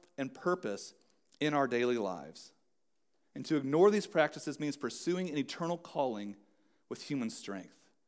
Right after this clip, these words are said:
It's impossible to do that. If we live disconnected from God and we try to do his work, it will be incredibly tough. We're not gonna see the results that we hope for because we're removing God from the equation. It's like we're driving a car with no tires. It's, it's not going to happen.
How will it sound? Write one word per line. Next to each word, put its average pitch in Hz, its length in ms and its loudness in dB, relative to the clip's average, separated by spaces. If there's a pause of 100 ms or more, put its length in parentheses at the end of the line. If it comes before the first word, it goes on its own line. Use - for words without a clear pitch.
(680)
It's 143 160 0
impossible 139 580 -2
to 135 120 -12
do 113 160 0
that. 98 160 -2
If 135 180 0
we 170 160 0
live 175 320 2
disconnected 143 480 -2
from 143 240 -6
God 123 280 0
and 120 60 -4
we 123 60 -4
try 131 260 -2
to 151 80 -2
do 143 200 -2
his 139 240 -2
work, 117 380 -4 (460)
it 151 160 -2
will 160 120 -4
be 143 160 0
incredibly 123 440 0
tough. 90 460 -10
We're 131 140 0
not 135 220 4
gonna 143 140 -2
see 135 140 -2
the 127 80 0
results 120 440 2
that 123 80 -2
we 120 100 -4
hope 151 260 0
for 123 120 -2
because 120 340 -2
we're 123 140 2
removing 127 440 2
God 117 320 2
from - 80 -6
the 120 80 0
equation. 151 520 -2 (880)
It's 123 140 -2
like 151 220 8
we're 139 120 2
driving 139 340 6
a 135 60 2
car 143 320 4
with 131 160 0
no 131 100 0
tires. 127 600 -4
It's, 113 180 -4
it's 113 220 -4
not 139 340 2
going 135 200 0
to 123 100 -6
happen. - 520 -4